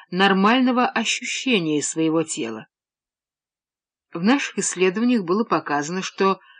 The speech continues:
правое полушарие мозга очень чутко реагирует на изменения веса тела, вызванные действием гравитационных сил.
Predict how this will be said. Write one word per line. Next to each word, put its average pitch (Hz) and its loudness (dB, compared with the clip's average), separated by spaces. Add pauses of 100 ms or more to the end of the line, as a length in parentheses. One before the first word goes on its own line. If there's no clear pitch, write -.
(440)
правое 165 4
полушарие 180 0
мозга 196 0 (640)
очень 196 2
чутко 277 2
реагирует 190 4
на 190 2
изменения 208 2
веса 170 2
тела, 135 -6 (420)
вызванные 214 4
действием 190 2
гравитационных 185 0
сил. - -6